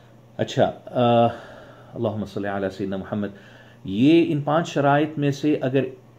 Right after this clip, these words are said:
एक शर्त, अ, आ जाती है, for example, अ, रावी के हाफजे में कमज़ोरी आ गई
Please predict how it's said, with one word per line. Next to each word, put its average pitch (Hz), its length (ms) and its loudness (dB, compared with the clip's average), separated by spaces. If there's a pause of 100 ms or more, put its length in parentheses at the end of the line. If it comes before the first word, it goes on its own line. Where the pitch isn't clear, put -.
(140)
एक 156 320 4
शर्त, - 360 -2 (440)
अ, 92 680 -2
आ 113 140 -2
जाती 107 360 -2
है, 107 180 -2
for 120 140 0
example, 110 540 -2 (720)
अ, 107 340 2
रावी 113 360 2
के 127 160 -2
हाफजे 107 480 0
में 123 260 0
कमज़ोरी 104 460 0
आ 78 120 -4
गई 78 200 -14